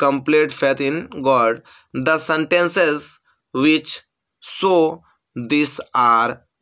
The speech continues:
God he wrote। इसको डबल इंटरव्यू कॉमा में आप लोग दे देना इधर। So God he wrote, "If you don't help me,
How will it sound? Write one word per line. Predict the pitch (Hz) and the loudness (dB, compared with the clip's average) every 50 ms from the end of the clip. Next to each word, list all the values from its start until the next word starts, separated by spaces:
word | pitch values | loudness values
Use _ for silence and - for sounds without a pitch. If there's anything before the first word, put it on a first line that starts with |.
| _ - | _ -16
God | - 131 127 143 147 143 135 123 120 - - _ _ _ _ _ _ _ _ | -12 -4 0 2 2 4 4 2 0 -2 -8 _ _ _ _ _ _ _ _
he | 113 113 131 139 143 170 - _ _ _ - | -10 -4 -4 -4 -4 -4 -10 _ _ _ -6
wrote। | 131 123 127 107 92 78 - - _ _ _ _ _ - - | -2 0 0 0 -2 -4 -12 -20 _ _ _ _ _ -10 -8
इसको | 135 123 123 151 | -6 -4 -2 -2
डबल | 143 131 139 139 147 | 0 2 2 0 0
इंटरव्यू | 147 143 143 139 131 | 0 -2 -4 -2 -2
कॉमा | 135 131 135 131 | -2 0 0 0
में | 131 127 | 0 -2
आप | 120 117 | -2 -2
लोग | 120 117 107 | -4 -4 -2
दे | 113 | -4
देना | 113 113 113 117 117 113 | -4 -4 -2 -2 -2 -2
इधर। | 113 113 120 123 | -2 -2 -2 -4
So | - - 117 104 - | -6 -8 -10 -4 0
God | 131 139 143 131 123 120 | 0 0 2 0 -2 -4
he | 131 143 156 151 _ _ _ - - | -4 -6 -6 -8 _ _ _ -6 -4
wrote, | 127 120 120 113 107 110 - - _ - - - - _ _ - - | -2 0 0 -2 -2 -4 -8 -14 _ -20 -20 -20 -20 _ _ -6 -2
"If | 190 196 214 208 - - | 0 0 0 0 -2 -4
you | 156 151 156 156 160 151 131 | 0 2 2 2 2 2 2
don't | 160 156 151 156 160 156 - 143 127 - | 2 2 2 2 0 -2 -8 -12 -12 -6
help | - 147 156 160 175 165 - - 175 147 139 143 - - - _ _ - | -2 0 0 0 0 0 0 0 0 0 0 -2 -6 -12 -20 _ _ -8
me, | - 147 165 170 165 135 | -4 0 0 2 0 0